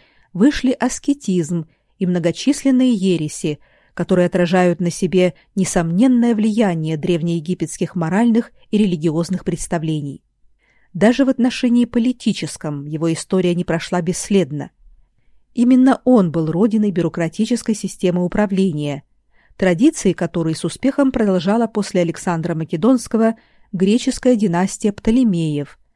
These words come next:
а затем императорский Рим и Византия. Равным образом и в истории первоначального христианства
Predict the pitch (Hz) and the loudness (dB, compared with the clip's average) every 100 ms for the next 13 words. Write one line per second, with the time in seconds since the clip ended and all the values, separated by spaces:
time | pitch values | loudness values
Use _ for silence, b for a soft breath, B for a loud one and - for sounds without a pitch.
0 | _ _ _ 185 165 175 - 285 311 - | _ _ _ -2 0 0 2 2 2 -4
1 | _ _ - 190 202 180 156 160 143 - | _ _ 0 2 4 2 0 -4 -8 -6
2 | 170 165 233 269 - _ 208 190 196 175 | -2 0 2 0 -4 _ -2 0 0 -2
3 | 165 - 151 143 - _ _ _ _ _ | -2 -8 -8 -10 -14 _ _ _ _ _
4 | _ _ _ _ _ _ - 214 277 285 | _ _ _ _ _ _ 0 2 4 2
5 | 277 254 262 240 247 - 202 220 - 233 | 2 2 2 2 0 0 0 0 0 0
6 | 233 233 226 208 202 202 226 220 220 226 | 2 0 0 0 0 0 0 2 0 -2
7 | 247 - - 254 175 165 - - 170 | -4 -4 -2 0 0 -2 -4 -2 -2